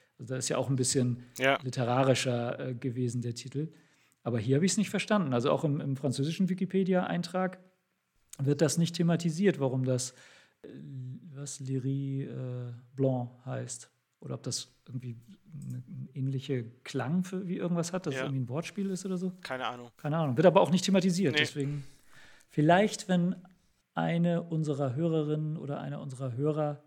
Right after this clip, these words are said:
Speaker 1: da was weiß, freuen wir uns über, äh, Aufklärung.
Speaker 2: Genau, das ist doch ein schöner
Speaker 1: Weil ich hab
Speaker 2: Schlusspunkt
Speaker 1: keine
Speaker 2: für
Speaker 1: Ahnung.
Speaker 2: unsere Ausführung.
Speaker 1: Ja. Wir sind ja der Empfehlungspodcast, ne? Was empfehlen wir denn jetzt?
Speaker 2: Äh, zwei Jahre warten und auf den nächsten, sich auf den nächsten
Speaker 1: Ah,
Speaker 2: Band
Speaker 1: mhm.
Speaker 2: freuen.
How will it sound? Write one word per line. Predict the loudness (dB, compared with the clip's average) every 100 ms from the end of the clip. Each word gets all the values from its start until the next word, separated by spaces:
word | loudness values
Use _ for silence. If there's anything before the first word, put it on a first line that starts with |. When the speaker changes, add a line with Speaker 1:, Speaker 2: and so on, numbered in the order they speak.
| _ _ _ _ _ -8
Speaker 1:
da | -4
was | -4 -6 -2
weiß, | -2 0 -4 -6 -10
freuen | -12 -10 -8 -8
wir |
uns | -10 -10 -12
über, | -12 -8 -8 -8 -10 _ _ _ _ _ _ _ _ _ _ _ _ _ _ -10
äh, |
Aufklärung. | -8 -6 -8 -4 -6 -2
Speaker 2:
Genau, | 0 2 2 0
das | -6
ist | -6
doch | -6
ein | -6
schöner | -6 -2
Speaker 1:
Weil | -2
ich |
hab | 0
Speaker 2:
Schlusspunkt | -4 -4 -4
Speaker 1:
keine | -2 -2
Speaker 2:
für |
Speaker 1:
Ahnung. | -2 -4
Speaker 2:
unsere | -2 -4
Ausführung. | -2 -4 -4 -10 -8 -8 -8
Speaker 1:
Ja. | 0
Wir | 2
sind | 4
ja | 4
der | 6 4
Empfehlungspodcast, | 2 0 0 0 0 -4 -2 -4 -2
ne? | -4
Was | -4 -8
empfehlen | -8 -6 -4
wir | -2
denn | -2
jetzt? | -4 -6 -12 -18 -20 -18 0
Speaker 2:
Äh, | 6 6
zwei | 6 10 12
Jahre | 12 8 6
warten | 4 4
und | -4 -4
auf | -4
den | -2 -2
nächsten, | -2 -4 -6 -8 -10 -12 -16 -14
sich | -10 -4
auf | -4
den | -2
nächsten | -2 -2 0
Speaker 1:
Ah, |
Speaker 2:
Band | 0 0
Speaker 1:
mhm. | -4
Speaker 2:
freuen. | -6 -8 -8